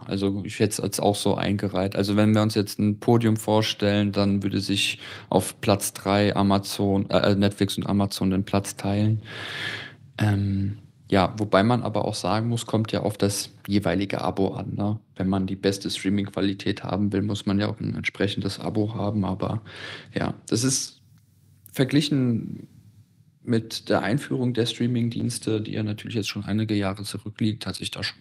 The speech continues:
einiges gemacht. Wobei immer wieder mal auch die Rede war, dass die Bitraten ja reduziert werden sollten oder dass zum Beispiel in anderen Ländern höhere Bitraten zur Verfügung stehen. Aber in Zeiten von V P Ns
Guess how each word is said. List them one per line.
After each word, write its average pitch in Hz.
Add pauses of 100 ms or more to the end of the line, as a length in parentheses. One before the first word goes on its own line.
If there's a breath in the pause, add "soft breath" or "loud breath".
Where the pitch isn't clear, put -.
einiges -
gemacht. - (640 loud breath)
Wobei 92
immer 98
wieder 104
mal 101
auch 98
die 107
Rede 101
war, 104
dass - (1300)
die -
Bitraten 92
ja 92
reduziert 98
werden 90
sollten 98
oder -
dass -
zum 98
Beispiel 101
in 98
anderen 98
Ländern 101
höhere 101
Bitraten 98
zur -
Verfügung 101
stehen. 101
Aber 95 (280 loud breath)
in 110
Zeiten 95
von -
V 98
P -
Ns 98